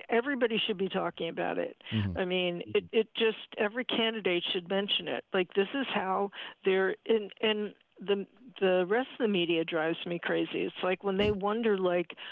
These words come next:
Speaker 1: "Well, that thirty-three percent, how are they like that?" Well, it's because they're, they're either listening or watching or ascribing to emails, right-wing
Speaker 2: Yep.
Speaker 1: radio.
Speaker 2: Mm-hmm.
Speaker 1: You know, there'd maybe be five percent of them if, if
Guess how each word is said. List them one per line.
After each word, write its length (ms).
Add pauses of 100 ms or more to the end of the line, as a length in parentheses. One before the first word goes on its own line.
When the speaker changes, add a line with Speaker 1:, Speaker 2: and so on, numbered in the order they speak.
(260)
Speaker 1:
"Well, 200
that 300
thirty-three 560
percent, 640
how 240
are 120
they 120
like 320
that?" 220
Well, 260
it's 160 (140)
because 380 (200)
they're, 160 (300)
they're 340
either 320
listening 600
or 140
watching 680
or 300 (400)
ascribing 640
to 60
emails, 580 (280)
right-wing 760 (200)
Speaker 2:
Yep. 100
Speaker 1:
radio. 420 (280)
Speaker 2:
Mm-hmm. 460 (220)
Speaker 1:
You 200
know, 180
there'd 200
maybe 340
be 240
five 320
percent 400
of 100
them 320 (120)
if, 120 (220)
if 80